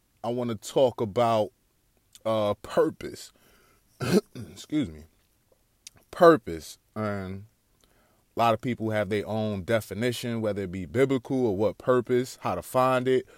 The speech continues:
what it looks like. Uh, but me, I like to keep it simple. I'm not too complex. I like to keep things extra, extra simple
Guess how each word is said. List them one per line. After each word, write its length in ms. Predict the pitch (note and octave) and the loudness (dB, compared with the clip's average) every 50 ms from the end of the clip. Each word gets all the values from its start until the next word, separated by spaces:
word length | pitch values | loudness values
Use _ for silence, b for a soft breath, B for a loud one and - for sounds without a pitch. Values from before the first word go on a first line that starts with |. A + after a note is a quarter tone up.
| b b b b | b b b b
what 160 | - G#2+ G#2 | -4 -2 -2
it 100 | G2 F2+ | -2 0
looks 300 | G#2+ C3+ C3+ - - - | 0 0 0 0 -2 -4
like. 340 | C3 B2 A#2+ A#2+ B2 A2 - b b b b b b b _ _ | 0 2 4 4 2 2 -2 b b b b b b b _ _
Uh, 180 | - A2 G#2+ G#2 | -4 -2 -2 0
but 180 | F2+ G#2 G#2 | 0 -2 -2
me, 300 | G2+ B2 D3+ D#3 D#3 D#3 | -2 -2 -2 -2 0 0
I 120 | - G#2+ A#2+ | 0 2 2
like 280 | C#3 C#3 C3 B2 - | 4 4 4 4 2
to 240 | - A2+ G#2 G#2 G#2+ G#2+ _ _ _ _ | -2 -4 -4 -4 -6 -8 _ _ _ _
keep 240 | - - D#3+ C#3+ - | -10 -8 -6 -4 -2
it 160 | B2+ A2+ G2+ | 0 -2 -2
simple. 720 | - - - - - F#3+ F3 E3+ - - D#3+ D#3+ E3 E3+ F3 b b b b b | -2 -6 -6 -2 2 2 2 2 2 0 0 0 0 0 -2 b b b b b
I'm 140 | - A2 A#2 | -6 -4 -2
not 180 | C3 C#3 C3 - | 0 0 -2 -2
too 180 | - D3+ C3 A2+ | -2 -4 -4 -4
complex. 760 | - - - D3 C#3 C#3 C3+ B2+ - - D3 C#3+ C#3+ - - | -4 -4 -2 0 2 0 0 0 2 4 4 4 4 2 0
I 40 | B2+ | 0
like 200 | B2 A#2+ A#2 - | 2 0 0 -2
to 80 | B2 | -6
keep 260 | - - C3+ B2 - - | -6 -4 -4 -4 -4 -2
things 400 | B2+ A#2+ A#2 A2+ G#2+ G2 - - _ _ - | -2 -2 0 -2 -2 -4 -8 -12 _ _ 0
extra, 420 | C#3 D3 C#3 - - - C#3 C3 - - - | 0 0 0 -2 -4 -4 -4 -4 -2 2 6
extra 420 | F3+ G3 - - - - B2+ A2+ | 6 6 6 4 0 -6 -6 -6
simple 560 | - - - A2 G#2 F#2+ - F#2+ G2 G2+ B2 | -6 -6 -6 -6 -6 -6 -6 -8 -8 -8 -10